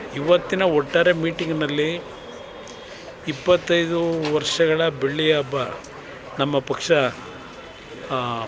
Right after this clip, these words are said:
ಪ್ರಾರಂಭ ಆಗಿ, ಏಕೆಂದರೆ ಸಾವಿರದ ಒಂಬೈನೂರ ತೊಂಬತ್ತೊಂಬತ್ತರಲ್ಲಿ ಎರಡು ಭಾಗ ಆಯಿತು. ಜನತಾದಳ ಇದ್ದಿದ್ದು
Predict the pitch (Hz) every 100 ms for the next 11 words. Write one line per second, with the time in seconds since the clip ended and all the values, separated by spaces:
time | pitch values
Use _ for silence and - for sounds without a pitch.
0 | - 143 143 143 131 117 92 - - -
1 | - - - - 156 156 156 151 - -
2 | - - - - 143 156 160 151 135 147
3 | 160 170 160 139 139 147 147 143 143 135
4 | 127 113 127 165 - - - 139 - -
5 | - - - - - - 147 151 151 147
6 | 147 139 127 - - - - - - 143
7 | 135 151 143 139 123 147